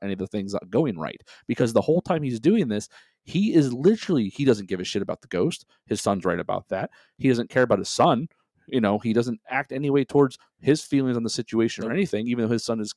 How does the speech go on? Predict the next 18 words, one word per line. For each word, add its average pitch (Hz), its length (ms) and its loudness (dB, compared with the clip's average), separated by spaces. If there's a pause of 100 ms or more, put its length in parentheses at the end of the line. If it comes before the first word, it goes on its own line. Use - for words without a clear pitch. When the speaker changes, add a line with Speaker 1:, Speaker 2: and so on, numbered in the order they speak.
Speaker 1:
clearly 139 440 -4
having 120 260 2
problems 131 340 2
with 104 120 0
the 117 80 -4
whole, 110 300 0 (280)
the 110 80 -2
whole 120 140 0
thing 120 260 0
and 127 220 -2
the 107 60 -4
relationship 107 260 0
with 98 100 -8
his 90 80 -10
dad. 117 340 -4 (460)
He 165 140 -4
doesn't, 170 320 0 (760)
like, 127 180 2